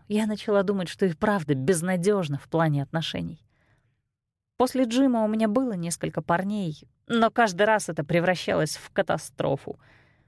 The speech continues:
Я не боялась ни близости, ни эмоциональной привязанности, но отношения заканчивались из-за какой-нибудь глупости,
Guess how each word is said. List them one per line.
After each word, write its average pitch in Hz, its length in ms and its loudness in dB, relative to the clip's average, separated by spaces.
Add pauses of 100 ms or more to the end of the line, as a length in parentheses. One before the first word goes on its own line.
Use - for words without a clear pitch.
(500)
Я 254 200 4
не 269 120 4
боялась 269 520 2
ни 185 120 -2
близости, 190 720 -2 (100)
ни 190 220 2
эмоциональной 185 680 0
привязанности, 165 840 0 (520)
но 269 180 6
отношения 277 540 2
заканчивались 208 800 0
из-за 185 240 0
какой-нибудь 226 480 0
глупости, 226 680 -2